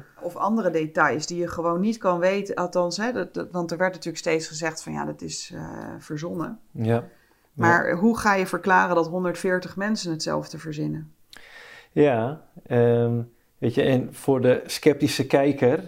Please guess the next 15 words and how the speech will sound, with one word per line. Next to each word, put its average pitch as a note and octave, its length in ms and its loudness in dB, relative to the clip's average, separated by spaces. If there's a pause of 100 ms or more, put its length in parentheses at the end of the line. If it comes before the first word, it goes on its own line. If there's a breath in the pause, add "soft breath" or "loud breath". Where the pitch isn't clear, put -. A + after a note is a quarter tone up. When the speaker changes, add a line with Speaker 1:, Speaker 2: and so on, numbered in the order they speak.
Speaker 2:
eh, A#2 520 4
willen A#2+ 260 4
wij A#2+ 360 4
ook B2 160 0
echt - 420 -2 (220)
alles D3+ 420 4
in C3 360 0
beeld C#3+ 360 6
brengen A#2+ 580 2
wat B2 220 2
maar A#2+ 200 2
vragen B2 380 -2
kan A#2+ 160 0
oproepen. B2+ 680 0
Speaker 1:
Mhm. D#3+ 140 -6